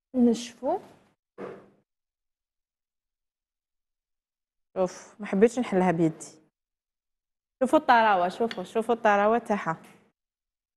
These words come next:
مع أنت تحب الشوكولا يا يوسف؟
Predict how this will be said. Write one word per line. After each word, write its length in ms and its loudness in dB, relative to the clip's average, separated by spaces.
مع 160 6
أنت 160 4
تحب 280 2
الشوكولا 600 6
يا 160 6
يوسف؟ 560 2